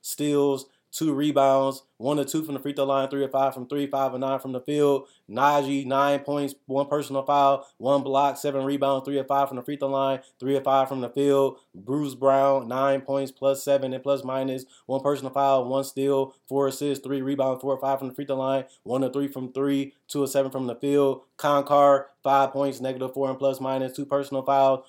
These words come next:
one steal, four rebounds, two of two from the free throw line, one of one from three,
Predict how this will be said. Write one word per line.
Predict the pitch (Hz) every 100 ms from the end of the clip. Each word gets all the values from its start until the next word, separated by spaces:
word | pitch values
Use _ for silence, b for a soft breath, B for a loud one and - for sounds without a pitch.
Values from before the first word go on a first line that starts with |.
| B
one | 110 135 135
steal, | - 143 139 135 135
four | 139 139
rebounds, | 135 139 135 131 131 135
two | 147
of | 139
two | 147
from | 131
the | 123
free | 139
throw | 135
line, | 131 135 131 B -
one | 131 143
of | 135
one | 135 135
from | 135 127
three, | 127 147 139 139